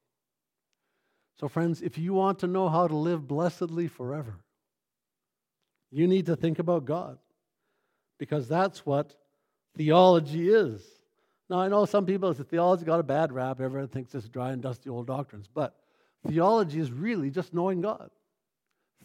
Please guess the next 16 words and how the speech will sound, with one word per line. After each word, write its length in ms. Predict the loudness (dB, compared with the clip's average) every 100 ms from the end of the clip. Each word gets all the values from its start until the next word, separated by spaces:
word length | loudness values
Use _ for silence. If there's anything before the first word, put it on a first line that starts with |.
| _ _ _ _ -2
Theos 540 | 0 0 0 0 -2
is 120 | -8
the 160 | -6 -8
word 280 | -4 -4 -4
for 100 | -6
God. 380 | -2 -2 -4 -10 _ -6
Logos 600 | 6 6 6 4 2 0
is 120 | -4
the 60 | -2
word 260 | -2 -4
for 140 | -6 -8
God, 360 | -6 -6 -8
so, 240 | -6 -6 -6 _ _ _ _
uh, 300 | -18 -12 -12
for 200 | -6 -4
word. 360 | -2 -2 -4